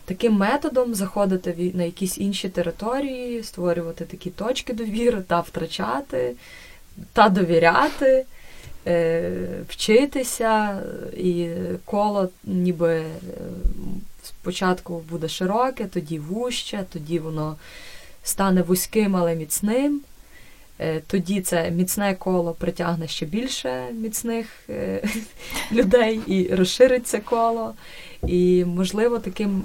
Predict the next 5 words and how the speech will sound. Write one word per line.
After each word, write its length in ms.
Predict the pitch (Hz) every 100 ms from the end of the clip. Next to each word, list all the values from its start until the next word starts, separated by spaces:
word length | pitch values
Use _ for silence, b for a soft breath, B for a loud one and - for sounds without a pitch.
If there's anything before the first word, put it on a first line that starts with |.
| -
методом 760 | 180 185 208 196 180 175 170 180
можна 360 | 175 185 180
якось, 680 | 170 170 170 165 - - -
е, 280 | 185 165 160 160 180 196 - - - B B B B B B B B - -
е, 400 | 165 160 156 170